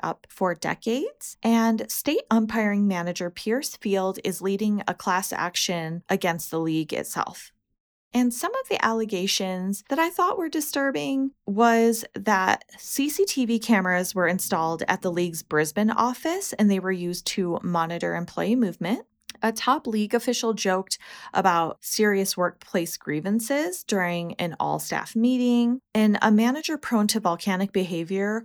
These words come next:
ordered such interesting directives like the removal of all rubbish bins from under staff desks, banning of all jackets from the back of office chairs,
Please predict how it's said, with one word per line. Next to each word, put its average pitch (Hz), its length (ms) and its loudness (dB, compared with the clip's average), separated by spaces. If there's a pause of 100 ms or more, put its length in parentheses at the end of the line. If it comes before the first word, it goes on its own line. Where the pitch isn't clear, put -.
ordered 427 800 2
such - 480 -2
interesting 240 580 4
directives 202 680 2
like 180 240 2
the 202 200 0
removal 226 840 4
of 214 160 2
all 180 200 0
rubbish 180 480 0
bins 285 340 2
from 214 280 2
under 180 400 -2
staff - 500 -2
desks, - 560 -2 (160)
banning 226 400 4
of 220 80 2
all 185 180 6
jackets 196 600 0
from 175 360 0
the 175 120 -2
back 160 260 0
of 190 160 -2
office - 380 -4
chairs, 196 720 -4